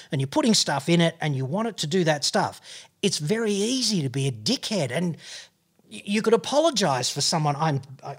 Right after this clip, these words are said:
I apologise on behalf of you for being a dickhead because you had no idea. You're a, a dickhead with mitigation, you know. You're not, like, aggravated dickhead. <laughs> You knew this was wrong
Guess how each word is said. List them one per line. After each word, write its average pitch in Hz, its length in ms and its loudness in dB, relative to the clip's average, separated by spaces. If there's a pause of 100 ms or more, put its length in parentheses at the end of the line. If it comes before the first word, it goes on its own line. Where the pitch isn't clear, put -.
I 135 60 0
apologise 180 640 -2
on 135 80 -4
behalf 208 360 -6
of 131 120 -4
you 202 160 2
for - 120 -6
being 175 280 4
a 135 40 0
dickhead 175 380 0
because 185 400 -2 (280)
you 147 140 -2
had 117 260 -6
no 226 280 2
idea. 208 520 -2
You're 160 180 0
a, 139 120 0 (280)
a 143 80 0
dickhead 196 460 0
with 160 180 0
mitigation, 165 840 2
you 120 80 -4
know. 143 100 0
You're 165 160 2
not, 208 160 0
like, 170 240 2
aggravated 139 720 2
dickhead. 143 500 0
<laughs> - 40 -16
You 156 140 -4
knew 151 220 2
this 147 260 0
was 135 160 -2
wrong 151 420 2